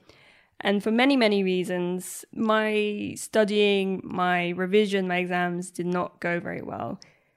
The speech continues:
Unsurprisingly, the ones I did really, really well in are <laughs> psychology and English, but my science subjects were very, very poor.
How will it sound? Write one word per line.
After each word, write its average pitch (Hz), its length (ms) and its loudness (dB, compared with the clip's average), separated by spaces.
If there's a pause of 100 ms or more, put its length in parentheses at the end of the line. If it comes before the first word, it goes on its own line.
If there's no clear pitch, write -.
(220)
Unsurprisingly, 196 880 4
the 170 80 -8
ones 208 220 0
I 180 40 0
did 208 180 2
really, 214 220 2
really 185 180 0
well 180 220 0
in 175 280 -4
are 165 260 0
<laughs> 240 120 -4
psychology 202 800 -2
and 196 220 -4
English, 196 560 -2 (340)
but 202 120 0
my 196 160 2
science 190 360 0
subjects - 540 -2
were 190 240 -2
very, - 260 -2
very - 140 -6
poor. 180 360 -4